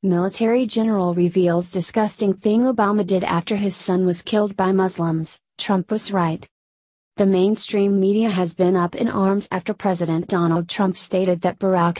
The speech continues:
Obama did not call the families of fallen soldiers to inform them of their loss. Instead of these investigative journalists digging into these claims before flying off the handle, they immediately began to call Trump a liar, and as usual,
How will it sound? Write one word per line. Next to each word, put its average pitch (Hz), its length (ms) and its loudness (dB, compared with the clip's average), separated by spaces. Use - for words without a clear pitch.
Obama 175 400 2
did 165 200 0
not 180 240 0
call 208 240 4
the 240 120 -2
families 180 500 0
of 185 180 -6
fallen 165 400 0
soldiers 165 500 0
to 185 140 0
inform 180 400 2
them 208 180 0
of 196 140 -4
their 202 160 0
loss. 165 480 -2
Instead 196 400 0
of 196 140 -4
these 202 240 0
investigative 202 760 0
journalists 165 640 0
digging 208 380 2
into 185 260 -2
these 180 240 0
claims 180 460 0
before 185 420 -2
flying 214 460 0
off 202 260 0
the 226 80 -2
handle, 170 500 -2
they 175 160 2
immediately 175 560 2
began 185 380 0
to 202 100 -6
call 175 260 -2
Trump 180 360 -2
a - 20 2
liar, 196 480 0
and 185 160 2
as 175 180 0
usual, 190 540 0